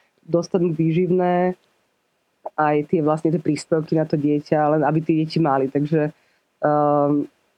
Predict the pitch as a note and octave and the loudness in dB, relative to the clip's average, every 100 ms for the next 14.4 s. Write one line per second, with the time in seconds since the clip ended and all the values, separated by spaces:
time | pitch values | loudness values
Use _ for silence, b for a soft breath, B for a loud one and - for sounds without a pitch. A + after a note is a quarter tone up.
0 | _ _ _ D3 A#2+ - D3 - E3+ E3+ | _ _ _ -4 -4 -10 -8 -2 0 0
1 | D#3 - D#3 D#3 D#3 D#3 C#3+ C#3 E3 C#3+ | -4 -4 -2 0 -2 0 0 2 0 0
2 | C3+ D3+ F#3 G3 G#3 - _ _ _ _ | 0 0 0 0 -4 -10 _ _ _ _
3 | - D3+ D3 D3+ D3+ D3+ D3 - _ D3 | -2 0 2 2 2 2 0 -4 _ -2
4 | C#3+ C#3+ C#3 C3+ C3+ _ _ _ _ - | 0 0 0 0 -4 _ _ _ _ -2
5 | F#3+ F#3 E3 F3+ D#3 D3 D3 - - _ | 0 2 2 0 0 0 -4 -10 -20 _
6 | _ _ - E3 D#3 - D#3 D#3 - D3+ | _ _ -2 -2 -2 -4 -4 -6 -6 -6
7 | - - D#3 E3 D#3+ D#3 D3 D3+ D3+ D3+ | -4 -2 0 2 2 2 2 2 2 0
8 | - C#3 C3+ - C3+ B2+ B2 C3+ C#3+ C#3+ | 0 -2 0 0 0 2 2 2 2 0
9 | - D#3 C#3+ D3+ - D3 C#3+ D3 D3+ D#3 | 0 0 2 0 -2 0 2 0 0 -2
10 | D3 _ _ _ _ - D#3 D3+ D#3 D3+ | -4 _ _ _ _ -2 0 2 2 2
11 | D3+ D#3 B2+ - - - - D3+ - D3+ | 0 0 -2 -4 -18 -20 -20 -8 -4 0
12 | D#3+ D#3+ E3 D#3+ D#3+ D#3+ D#3 D3+ - D3+ | 0 2 0 0 0 2 2 0 0 2
13 | D#3+ E3 D#3+ E3+ D#3+ D3 C#3 C#3 D3+ E3+ | 2 2 0 0 0 0 0 0 0 -2
14 | E3 F3+ F3+ | -2 -2 0